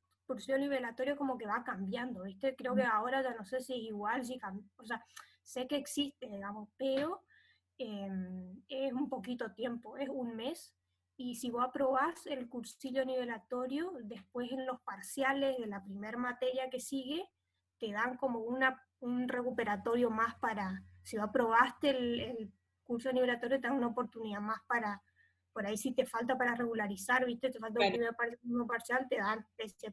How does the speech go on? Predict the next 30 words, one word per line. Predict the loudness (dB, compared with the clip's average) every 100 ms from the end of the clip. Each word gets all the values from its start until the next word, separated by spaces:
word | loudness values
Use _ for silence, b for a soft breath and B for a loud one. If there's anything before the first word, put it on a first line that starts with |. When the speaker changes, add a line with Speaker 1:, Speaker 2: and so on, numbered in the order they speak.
| _
Speaker 1:
plus, | -2 0
digamos. | 0 -4 -2
Esa | 0 6
era | 6 6
en | 6
mi | 6 4
época, | 2 -4
después | -6 -4 -2
no | -2
sé | -4
si | -6
cambió | -8 -6 -6 -4 -4
o |
no | -4
el | -6
sistema, | -8 -8 -4 -2 -4 b b b b
creo | 6 8
que | 8
leves | 8 12 12 12
modificaciones | 8 6 0 -4 -2 2 4
hubieron, | 4 6 6 4 -4 _ _ _ _ _ _ _ _
pero | 2 4 2 2 -2 -6 _ _ _ _ _ _
así | -4 -4 -2 0
más | 2
o | 0
menos | -2 -2 -2
era. | -4 -8 -12 _ _ _ _ _ B B B
Speaker 2:
Entonces, | -2 4 6 6 6 0 -10 4
bueno, | 6 8
entonces | 6 8 8 8